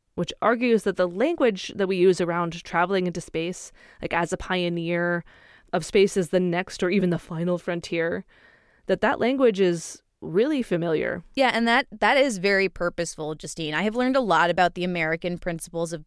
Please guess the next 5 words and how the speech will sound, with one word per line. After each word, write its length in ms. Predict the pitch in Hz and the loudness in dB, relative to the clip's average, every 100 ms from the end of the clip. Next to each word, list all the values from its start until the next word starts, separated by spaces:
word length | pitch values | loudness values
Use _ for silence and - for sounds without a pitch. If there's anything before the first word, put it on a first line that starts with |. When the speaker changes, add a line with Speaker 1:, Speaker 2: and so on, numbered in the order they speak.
| - | -8
Speaker 2:
manifest 520 | 185 160 160 180 160 | -4 -4 -4 -4 -4
destiny 580 | 160 156 - 190 196 196 | -4 -4 -6 -4 -2 -2
and 200 | 180 160 | -4 -6
expanding 720 | 147 - 165 156 156 156 151 139 | -6 -8 -6 -4 -4 -6 -8 -8
westward. 680 | 123 165 - 214 226 254 | -8 -8 -8 -4 -4 -6